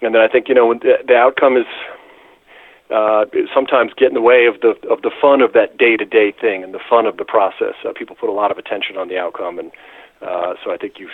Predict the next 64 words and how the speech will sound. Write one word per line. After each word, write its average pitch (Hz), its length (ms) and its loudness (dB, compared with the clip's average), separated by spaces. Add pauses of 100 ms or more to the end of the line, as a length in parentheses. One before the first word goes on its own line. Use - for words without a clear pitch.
see 110 100 -4
a 98 60 -4
little 104 200 -8
bit 101 120 -12
of, 98 100 -6
I 110 120 -2
mean, 110 220 -8
one 120 100 2
of 123 60 2
the 117 60 0
reasons 117 320 -2
he 123 80 -14
was 101 160 -14
not 110 200 0
happy 107 420 -4 (800)
after 107 240 -4
winning 101 320 -10 (460)
that 110 180 -2
title, 104 320 -4
and 95 80 -10
he 101 80 -10
even - 240 -12
said, 101 220 0 (180)
uh, 92 260 -8
you 98 80 -18
know, 85 200 -10 (200)
I 87 100 -12
forgot 95 260 -8
which - 160 -16
title 85 260 -8
this - 80 -20
was, 92 180 -10
two 104 80 -16
thousand 90 280 -4
eleven, 87 260 -8
I 85 60 -8
think - 180 -14
he 87 160 -20
said, 90 100 -10
"I'm, 87 80 -6 (180)
I'm 98 120 -10
a 95 40 -8
little 98 200 -6
bit 95 140 -10
angry 95 340 -6 (360)
that 92 120 -6
I'm 87 80 -6
not 92 180 -2
out 95 100 -4
on 87 60 -8
the 85 60 -18
road 90 260 -8
recruiting," 113 360 -4
is 98 120 -6
because 120 220 -2
he 135 100 -6
really 160 240 2
enjoys 170 300 -2
that. - 240 -8
That's 123 260 2
what 117 100 -6
makes 107 220 -6
him 98 60 -12
happy. 107 300 -6